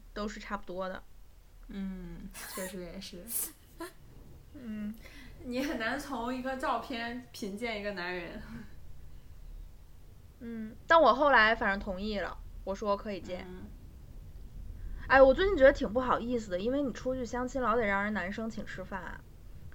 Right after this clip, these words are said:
Speaker 1: 然后
Speaker 2: 啊，是，每次都是吗？
Speaker 1: 就是你要想请回来，你，是啊，就是我每次都会提A A A，但是就是，就对方也还挺那啥的，感觉是受过培训一样。
Speaker 2: <laughs>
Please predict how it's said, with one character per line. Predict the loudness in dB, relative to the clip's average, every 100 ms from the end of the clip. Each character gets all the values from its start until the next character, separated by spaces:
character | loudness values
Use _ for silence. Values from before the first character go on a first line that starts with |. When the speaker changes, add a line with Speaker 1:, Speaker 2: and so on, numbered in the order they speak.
| -14 -8
Speaker 1:
然 | -4
后 | 0
Speaker 2:
啊， | 2 4 4 4 4
是， | -2
每 | -2 0
次 | 2
都 | 4
是 | 4
吗？ | 4
Speaker 1:
就 |
是 | 4
你 |
要 | 2
想 | 2
请 | 0
回 | 2
来， | 4 4
你， | 2 0 -2 -6 -10 -10 -10 -10 -12 -12 -12 -12
是 | -10 2 6
啊， | 6 6 4 0 -6
就 | -2
是 | 4
我 | 6 6
每 | 6
次 | 2
都 | 4
会 | 4
提 | 4 0
A | 0
A | 2 0 -2
A， |
但 | -2 -4
是 | -4 -2 -2 -2
就 | -4 -6
是， | -8 -10 -12 -10
就 | -8
对 | -4 -2
方 | -2 -2
也 | -2 -4
还 | -4 -6
挺 | -6 -8 -10
那 | -10 -10
啥 | -10 -12 -12
的， | -10 -10 -8 -8 -10 -10 -12 -10
感 | -8
觉 | -8
是 | -8
受 | -6 -2
过 | -2
培 | -4 -10
训 | -10 -10
一 | -10
样。 | -14 -16 -18 -20 -20 -20 -20 -20 -20
Speaker 2:
<laughs> | -16 -16 -12 -10 -8 -10